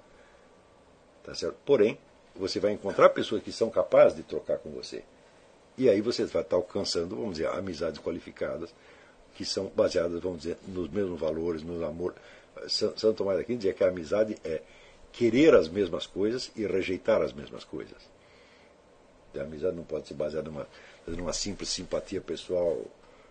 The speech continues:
a-, acidental, que às vezes é baseada em motivo fútil, motivo, eh, passageiro, tá certo?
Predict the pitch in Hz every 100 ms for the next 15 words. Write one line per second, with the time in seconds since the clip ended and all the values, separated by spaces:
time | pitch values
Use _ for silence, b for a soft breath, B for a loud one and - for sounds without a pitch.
0 | - - - - - 95 85 73 - 82
1 | - - - 71 87 85 85 90 90 87
2 | 78 - 87 80 - 180 - - - 82
3 | 76 - - - - B B B B -
4 | - 80 64 73 85 - 78 127 139 -
5 | B B B - - 95 90